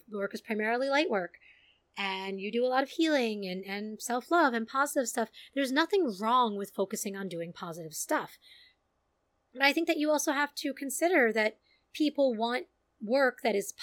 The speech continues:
positive because there are things in their lives that are not positive. And by ignoring that, you're doing anyone you're doing work for, and you're doing yourself a major disservice.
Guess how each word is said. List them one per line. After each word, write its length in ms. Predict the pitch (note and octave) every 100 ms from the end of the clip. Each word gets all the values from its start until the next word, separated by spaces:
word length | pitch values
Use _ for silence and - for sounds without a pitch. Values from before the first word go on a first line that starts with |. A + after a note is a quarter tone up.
| -
positive 640 | E4 G4+ B3 F3+ F3 - _ _ _ _ _ -
because 720 | C#4 - - D4+ D#4 A#3+ A3+
there 180 | A#3+
are 60 | A#3
things 320 | A3 G#3+ G#3
in 120 | G#3+
their 140 | G#3 G#3
lives 440 | F#3 E3 E3 F#3
that 120 | G3+
are 140 | F#3+ G3+
not 420 | F3+ E3+ E3 E3 - _ _ _
positive. 680 | - C3+ C3+ - - - - _ _ _ _ _ _ _ _ _ -
And 280 | A3 G#3+ G3+
by 140 | A3+
ignoring 840 | A3 F#3+ G#3 G#3 G#3+ C#4 C#4 F#3
that, 240 | E3 D#3 D#3 _ _ _
you're 260 | G#3 B3+
doing 540 | C#4 A#3+ A3 G#3+ G#3 - - _ _ _ _ _ -
anyone 400 | A#3+ D4+ C4+ A#3
you're 120 | G#3+
doing 360 | G#3+ G3+ F#3+
work 240 | F#3 F#3+ -
for, 360 | - A3+ A3+
and 200 | G3 G#3+
you're 120 | B3 C4+
doing 280 | C#4 C#4
yourself 600 | C4 C4 - B3+ C4 A3 -
a 140 | A3+ A3+
major 520 | A3+ A3 A3 G#3 G#3
disservice. 760 | F3+ E3 - C#3 - - -